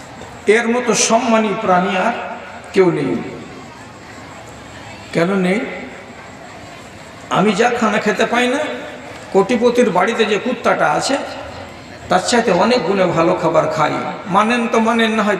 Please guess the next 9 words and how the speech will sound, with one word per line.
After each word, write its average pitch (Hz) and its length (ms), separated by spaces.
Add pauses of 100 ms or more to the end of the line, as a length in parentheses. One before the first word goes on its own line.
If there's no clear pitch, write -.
পা 196 140
দিয়ে 180 260
সানেন। 147 360 (840)
আপনি 202 260
জীবনে 233 380
কোনোদিন 240 440 (100)
রোলস 226 520
রয়েস 220 680 (100)
কারে 190 300